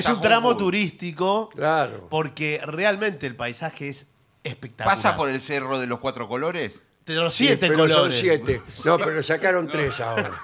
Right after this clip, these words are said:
Speaker 2: Sí, pero el cerro, usted lo, está más adentro, está en Purmamarca, pero
Speaker 1: Bueno.
Speaker 2: eh, desde la vía no lo va a ver. Eh,
Speaker 3: No,
Speaker 2: eh,
Speaker 3: claro, no se ve, pasa por la estación que queda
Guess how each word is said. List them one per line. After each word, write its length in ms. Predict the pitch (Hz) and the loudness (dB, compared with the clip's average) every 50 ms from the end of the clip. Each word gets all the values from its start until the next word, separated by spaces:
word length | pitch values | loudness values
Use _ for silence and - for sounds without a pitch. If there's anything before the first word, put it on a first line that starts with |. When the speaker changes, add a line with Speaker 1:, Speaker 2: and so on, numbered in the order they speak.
| - 196 - - - 185 185 214 - 226 - - 214 - - - _ - 214 - _ _ _ - _ - - 160 - - - - - - - - _ _ _ _ _ _ _ _ _ _ - 78 - | -4 -4 -4 -4 -10 -6 -6 -6 -6 -6 -14 -14 -18 -18 -18 -20 _ -20 -20 -20 _ _ _ -20 _ -20 -20 -20 -20 -20 -20 -18 -14 -14 -14 -14 _ _ _ _ _ _ _ _ _ _ -20 -20 -14
Speaker 2:
Sí, 200 | - - 208 214 | -6 -4 -4 -2
pero 140 | 175 185 175 | -2 -2 -2
el 80 | 160 | -2
cerro, 340 | 156 208 233 247 269 254 214 190 | 0 0 0 4 4 2 2 2
usted 220 | 160 - 196 202 | -2 -2 -2 -4
lo, 60 | 202 | -4
está 260 | 180 165 156 - 180 | -6 -8 -4 -4 -2
más 220 | 175 180 180 - - | -2 -2 -4 -2 -2
adentro, 440 | 165 170 202 208 190 156 131 123 113 | 0 0 0 0 -2 -2 -6 -12 -12
está 120 | 113 151 | -12 -16
en 80 | 151 147 | -16 -14
Purmamarca, 640 | 151 147 139 143 143 143 156 165 170 165 190 190 | -14 -12 -10 -10 -8 -6 -6 -6 -6 -4 -6 -6
pero 300 | 165 147 131 123 117 101 | -4 -4 -4 -4 -4 -6
Speaker 1:
Bueno. 400 | 80 90 113 120 110 95 82 71 - | -4 -4 -4 -2 -2 -4 -6 -8 -10
Speaker 2:
eh, 100 | 120 120 | -10 -8
desde 240 | 123 127 120 135 131 | -8 -8 -6 -6 -4
la 200 | 131 127 131 135 | -4 -2 -2 -2
vía 240 | 151 170 185 180 | -2 0 0 0
no 100 | 165 139 | 0 -2
lo 140 | 127 123 127 | -4 -4 0
va 160 | 147 160 156 | 2 2 2
a 40 | 143 | 2
ver. 200 | 127 120 113 110 110 | 0 -4 -6 -6 -8
Eh, 280 | 107 107 104 107 107 - | -8 -8 -8 -10 -10 -8
Speaker 3:
No, 360 | 120 117 123 120 113 110 98 95 | -8 -6 -6 -6 -6 -8 -12 -14
Speaker 2:
eh, 40 | 98 | -10
Speaker 3:
claro, 420 | - 131 131 123 113 104 101 101 | -8 -6 -6 -6 -8 -10 -14 -14
no 140 | 110 120 123 | -12 -12 -10
se 140 | - - 135 | -6 -4 -4
ve, 340 | 135 139 139 131 113 95 _ _ _ - _ _ _ _ _ | -2 -2 -4 -4 -8 -10 _ _ _ -20 _ _ _ _ _
pasa 300 | - 151 - - 165 147 | -2 -2 0 0 0 0
por 100 | 160 160 | 0 -2
la 60 | 143 135 | -2 -2
estación 480 | - - 135 127 - 147 156 165 185 | -4 -6 -6 -6 -2 0 0 0 0
que 100 | 156 139 | -4 -6
queda 380 | 110 131 135 131 123 113 101 | -4 -4 -4 -4 -4 -6 -10